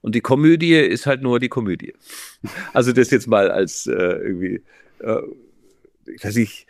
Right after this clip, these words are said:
kennst du, äh, den Namen der Rose, wo es, <laughs> wo es auch darum geht,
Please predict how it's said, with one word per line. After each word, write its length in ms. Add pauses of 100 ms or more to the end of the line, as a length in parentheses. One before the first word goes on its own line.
(220)
kennst 220
du, 160
äh, 380
den 600
Namen 260
der 100
Rose, 460
wo 60
es, 120
<laughs> 1080
wo 120
es 60
auch 260
darum 280
geht, 300